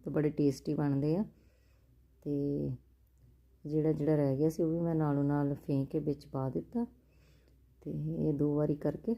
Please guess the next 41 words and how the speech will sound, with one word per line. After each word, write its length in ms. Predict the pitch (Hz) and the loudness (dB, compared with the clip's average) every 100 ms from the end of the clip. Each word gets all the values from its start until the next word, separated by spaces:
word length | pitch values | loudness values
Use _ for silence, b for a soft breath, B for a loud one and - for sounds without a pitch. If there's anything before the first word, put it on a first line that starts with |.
| - | -2
ਅੱਧੇ 220 | 143 156 | 0 2
ਅੱਧੇ 180 | 151 151 | 2 0
ਕਰਕੇ 340 | 151 139 - | 0 -2 -2
ਪਾ 220 | 139 139 | -2 -2
ਕੇ 180 | 131 147 | -2 0
ਆਪਾਂ 280 | 147 147 147 | -2 -2 -2
ਇਹਨਾਂ 300 | 143 147 156 | 0 2 2
ਨੂੰ 260 | 160 240 247 B B B B _ - | 4 2 0 B B B B _ -12
ਤੇ 220 | - 143 | -4 -2
ਫਰਾਈ 340 | 143 - 139 135 | -2 -2 0 0
ਕਰਕੇ 420 | 143 135 127 214 | -2 -4 0 -2
ਕੱਢ 280 | 214 139 131 | 0 -2 -2
ਲਾਂਗੇ। 380 | 147 151 139 135 - _ _ _ _ - _ _ _ _ _ _ _ _ _ _ - - _ _ _ _ _ _ _ _ _ _ - - | 0 0 -2 -4 -10 _ _ _ _ -20 _ _ _ _ _ _ _ _ _ _ -20 -20 _ _ _ _ _ _ _ _ _ _ -18 -10
ਇੱਥੇ 280 | - 160 - | -6 -6 -4
ਮੈਂ 220 | 165 156 | -2 -2
ਕਿਹਾ 160 | 147 165 | 0 0
ਇਹਨਾਂ 180 | 160 165 | 0 0
ਨੂੰ 180 | 170 147 | -2 0
ਅਲੱਗ 300 | 139 139 151 | 0 0 -2
ਰੱਖ 260 | 151 - | -4 -2
ਲੈਂਦੀ 320 | 147 143 143 | -2 0 0
ਹਾਂ 80 | 147 | 0
ਮੈਂ, 100 | 143 | -2
ਜਿਹੜੇ 180 | 143 156 | -2 -2
ਕੱਚੇ 480 | 160 151 - 151 175 | -2 -6 -4 0 2
ਆ 80 | 240 b b b b b _ | 0 b b b b b _
ਤੇ 80 | 165 | -6
ਜਿਹੜੇ 220 | 147 151 | 0 2
ਪੱਕ 340 | 156 151 127 - | 2 0 -4 -2
ਗਏ 180 | 151 160 | 2 4
ਆ 80 | |
ਉਹਨਾਂ 220 | 160 151 156 | 4 2 2
ਨੂੰ 140 | 156 | 2
ਇਹਦੇ 140 | 147 | 2
ਵਿੱਚ 240 | 151 147 143 | 2 0 -2
ਪਾ 200 | 143 139 | -2 0
ਲੈਂਦੀ 380 | 139 139 151 196 | 2 2 0 0
ਹਾਂ 100 | 208 | -2
ਐਸੀ 280 | 160 151 156 | -4 -4 -6
ਟੋਕਰੀ 420 | 151 135 - 151 | -2 -2 0 2
ਵਿੱਚ। 300 | 165 180 - | 2 2 -2